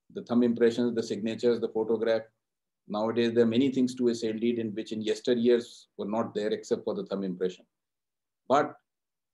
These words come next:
uh, if somebody is able to show, uh, or, or is not able to show that, uh, conclusively that the thumb impression or the signatures of the man are his own, then yes,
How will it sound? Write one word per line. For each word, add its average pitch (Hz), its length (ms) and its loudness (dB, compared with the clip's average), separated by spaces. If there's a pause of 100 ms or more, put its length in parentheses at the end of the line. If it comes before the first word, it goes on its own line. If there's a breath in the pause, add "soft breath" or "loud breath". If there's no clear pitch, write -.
(360)
uh, 95 280 -4 (960)
if 131 140 -6
somebody 127 440 2
is 139 100 2
able 127 300 4
to 135 100 -2
show, 123 460 0 (720)
uh, 85 40 -6
or, 127 240 0
or 123 180 2
is 127 120 4
not 156 220 4
able 151 240 4
to 147 140 0
show 120 360 2 (480)
that, 113 360 0
uh, 107 480 0
conclusively 123 680 2
that 110 180 2
the 113 80 2
thumb 120 240 2
impression 123 440 2
or 113 80 0
the 113 100 -4
signatures 113 520 0
of 117 140 0
the 107 100 -2
man 101 300 -8 (540)
are 107 140 2
his 107 160 -2
own, 110 300 2 (380)
then 127 180 6
yes, 165 380 4